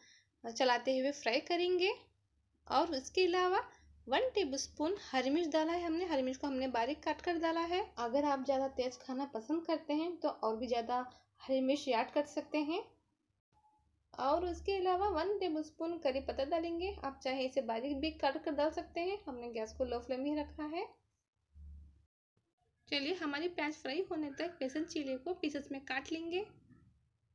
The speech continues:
इस तरह से हमने काट लिया है, आप चाहे और भी ज़्यादा बारीक काट सकते हैं।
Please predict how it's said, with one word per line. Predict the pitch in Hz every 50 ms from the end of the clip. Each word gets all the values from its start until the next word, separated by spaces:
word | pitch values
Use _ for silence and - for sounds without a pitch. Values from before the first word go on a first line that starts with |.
| _ _ _ _ _ _ _ _ _ _ _ -
इस | 233 233
तरह | - 240 240 240
से | 233 269
हमने | 254 247 254 247 254 262
काट | 262 - 262 269 294 -
लिया | - - 349 349 349
है, | 339 349 359 - -
आप | - 233 233 233 -
चाहे | - 247 226 240 240 -
और | - 233 226 226 214
भी | 240 247
ज़्यादा | 262 247 254 262
बारीक | 240 233 233 233 247 262 - -
काट | 269 262 262
सकते | - 320 311 - - 330 330
हैं। | 339 381